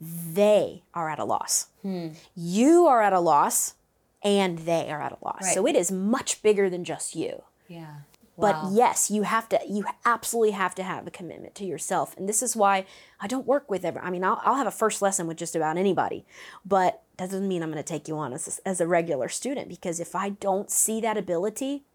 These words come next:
Speaker 1: I'm just gonna be spinning my wheels, and I'll be frustrated and you'll be frustrated.
Speaker 2: Yeah.
Speaker 1: So, but I mean, everyone has a story to tell, and you have to, you have to find out what it is,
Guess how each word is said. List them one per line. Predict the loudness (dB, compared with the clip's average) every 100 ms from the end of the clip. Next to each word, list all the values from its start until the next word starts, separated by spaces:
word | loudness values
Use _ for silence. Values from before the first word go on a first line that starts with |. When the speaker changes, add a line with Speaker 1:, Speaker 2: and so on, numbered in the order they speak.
| _ _ _ _ -16
Speaker 1:
I'm |
just | -10 -6
gonna | -4
be | -2
spinning | -2 -4 -6
my | -6
wheels, | -4 -4 -4 -4 -8
and | -10 -14 _
I'll | -6
be | -4
frustrated | -4 -4 -4 -6 -4
and | -4 -4
you'll | -8
be | -10
frustrated. | -10 -12 -14 -16 -18 _ _ -18
Speaker 2:
Yeah. | -14 -14 -16 _ -12
Speaker 1:
So, | -4 0 0
but | 2 0 0
I |
mean, | 0 -2 -2 2
everyone | 2 4 2 2 -2 -4
has | -6 -4 -2 -2 -2 -4 _ _ _ _ -6
a | 0
story | 2 2 2 2
to | -2 -6
tell, | -4 -2 -2
and | -4 -6
you | -8
have | -8 -8 -2 -2 -4 -14
to, | -18 -10
you | -4 -4 -4
have | -10 -6 -4 -4
to | -6
find | -6 -4 -2 0
out | -2
what | -4 -8
it | -6
is, | -6 -6 -6